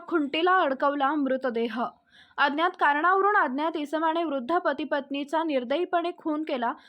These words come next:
व पतीच्या मानेत लोखंडी खुंटी ठोकून वायरने बांधून गच्चीवर झोपवले होते, तर पत्नीला जीवे ठार मारून तिचा मृतदेह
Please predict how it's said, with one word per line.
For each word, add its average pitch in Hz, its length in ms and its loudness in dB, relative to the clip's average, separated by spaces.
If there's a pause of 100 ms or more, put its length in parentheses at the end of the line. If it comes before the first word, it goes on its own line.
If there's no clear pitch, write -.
(120)
व 285 100 2
पतीच्या 359 540 0
मानेत 339 380 2
लोखंडी 302 520 -2 (160)
खुंटी 349 580 -4 (380)
ठोकून 311 400 -2
वायरने 277 520 2
बांधून 302 440 0
गच्चीवर 277 500 -4
झोपवले 311 560 0
होते, 262 280 -4 (100)
तर 285 80 -4
पत्नीला 294 500 -2
जीवे 277 280 -4
ठार 285 280 0
मारून 285 280 -2
तिचा 277 300 -6
मृतदेह 262 560 -4